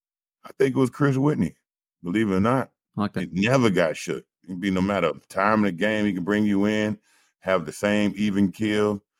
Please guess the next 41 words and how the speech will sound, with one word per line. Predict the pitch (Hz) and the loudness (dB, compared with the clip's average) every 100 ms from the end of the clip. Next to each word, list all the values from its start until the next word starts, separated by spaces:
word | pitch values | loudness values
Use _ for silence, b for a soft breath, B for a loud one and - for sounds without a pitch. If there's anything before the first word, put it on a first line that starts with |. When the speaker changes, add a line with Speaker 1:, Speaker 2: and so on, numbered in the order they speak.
| _ _ _ - - _ - _ _ 82 | _ _ _ -20 -20 _ -20 _ _ -16
Speaker 1:
The | 80 | -12
guy | 78 110 117 | -2 2 4
who | 113 101 | 4 6
always | 107 107 101 | 6 4 2
believed, | 98 101 101 95 | 0 2 0 0
make | 95 92 | 0 -2
you | 92 | -2
believe | 92 95 90 | -2 0 0
we | 92 | -2
still | - 95 | -2 -2
can | 90 78 | -2 -4
get, | 78 85 _ _ | -6 -6 _ _
we | 92 | -4
can | 87 82 | -2 0
get | 90 | -2
somewhere | - 76 71 62 | -4 -8 -8 -14
in | 60 | -16
this, | 57 - _ | -20 -20 _
you | 82 | -10
know, | 78 73 - | -6 -6 -8
Speaker 2:
Hmm. | - 80 _ | -14 -14 _
Speaker 1:
no | 80 | -2
matter | 87 80 76 | 2 2 2
how | 92 | 0
bad | 82 85 82 | 0 0 -2
the | - | -4
situation | - 71 73 71 - 67 | -14 -14 -12 -12 -12 -18
was. | 65 65 65 | -16 -16 -10
It | |
was, | 90 85 - _ _ _ _ _ _ - | -8 -8 -10 _ _ _ _ _ _ -12
you | 104 | -8
can | 98 | -4
be | 92 98 | -2 -2
down | 80 101 107 107 107 101 _ _ _ _ _ _ - | 2 2 4 4 4 2 _ _ _ _ _ _ -20
and, | 73 - | -20 -14
and | 92 85 82 - _ _ _ _ _ _ _ _ | -10 -8 -8 -12 _ _ _ _ _ _ _ _
he | 90 104 113 | -14 -12 -12
just | 104 - | -12 -6
always | - 139 147 139 | 2 4 4 4
even | 131 117 | 2 0
keel. | 135 92 | -4 -6